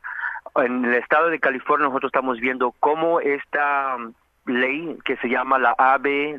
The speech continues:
trece noventa y dos, que el gobernador, ah, Newsom tiene setenta millones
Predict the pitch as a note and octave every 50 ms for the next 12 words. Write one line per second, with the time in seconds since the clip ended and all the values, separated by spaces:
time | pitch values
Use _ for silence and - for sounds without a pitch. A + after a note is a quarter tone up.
0 | - - C#3 C3 C3+ C3 - D3+ C3+ C3+ B2 A#2+ A#2 A2 - A2 G#2+ G#2 A#2 A#2+
1 | C#3+ E3+ - - - _ _ _ - _ - - - - - - - - - -
2 | - C3 B2+ A#2+ A#2+ A#2+ - B2+ A#2 A2 A#2+ A#2+ A#2 A#2 A#2+ A#2+ C3 C3+ C#3 C#3
3 | C#3+ - C3 B2 B2 A#2+ A2+ A2+ B2+ D3 E3 D#3 - D#3+ C#3+ D3 D3 - - C3+
4 | B2+ C3+ C3 - A#2+ - C3 C3 B2+ D3+ D3+ D#3+ D3+ D3 D3 C#3+ C#3 C#3+ D3+